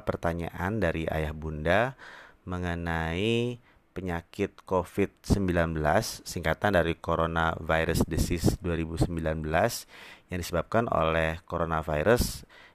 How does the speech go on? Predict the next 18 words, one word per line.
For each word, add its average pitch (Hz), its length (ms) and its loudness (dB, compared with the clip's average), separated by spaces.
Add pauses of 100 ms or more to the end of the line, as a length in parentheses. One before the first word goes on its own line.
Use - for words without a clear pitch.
(120)
yang 76 560 -6
resminya 85 560 -2
bernama 78 720 0
sars - 560 0
cov 85 320 -4 (480)
two. 78 400 -8 (1000)
Yang 95 240 -2
pertama, 95 640 2 (640)
saya 95 720 -2
akan 104 480 0
mencoba 92 480 4
untuk 92 320 -4
menjawab 85 320 4
pertanyaan, 80 880 -2 (1040)
ya, 98 320 2
lebih 98 400 2
efektif 101 720 -2
manakah 92 800 0